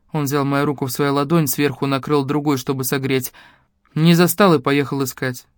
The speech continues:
Я хотел убедиться, что с тобой всё в порядке. Новый год — такое странное время». Кружил по окрестностям, а потом увидел твой автомобиль тут. Он дёрнул головой, показывая в сторону.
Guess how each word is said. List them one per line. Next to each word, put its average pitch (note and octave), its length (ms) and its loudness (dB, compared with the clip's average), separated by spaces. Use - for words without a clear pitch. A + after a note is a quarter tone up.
Я E3+ 100 4
хотел G3+ 260 4
убедиться, G3 420 4
что F3 160 2
с E3+ 60 -2
тобой F3 240 2
всё F3+ 120 0
в E3 80 -8
порядке. F3+ 480 2
Новый C#3+ 240 -2
год — D3 180 -4
такое C#3+ 280 0
странное C#3 420 -2
время». C#3 360 -4
Кружил F#3 320 2
по F3 120 4
окрестностям, D#3+ 580 2
а C#3 60 0
потом D#3+ 300 2
увидел D#3 360 2
твой D3+ 220 2
автомобиль C#3+ 500 -2
тут. D3 280 -4
Он C3+ 120 -2
дёрнул C#3 340 -2
головой, C#3+ 360 0
показывая C#3 480 -4
в C3 60 -10
сторону. C#3 460 -4